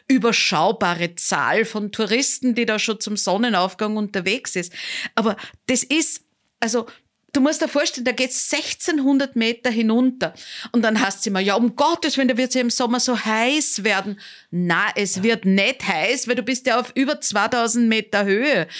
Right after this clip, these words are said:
Speaker 1: Also es ist selbst in den Sommermonaten nicht so heiß und wir sind gerne im Juni unterwegs.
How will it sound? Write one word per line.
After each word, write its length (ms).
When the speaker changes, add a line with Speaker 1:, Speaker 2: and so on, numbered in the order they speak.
Speaker 1:
Also 280
es 160
ist 500
selbst 380
in 80
den 160
Sommermonaten 880
nicht 280
so 180
heiß 420
und 160
wir 80
sind 300
gerne 220
im 100
Juni 400
unterwegs. 640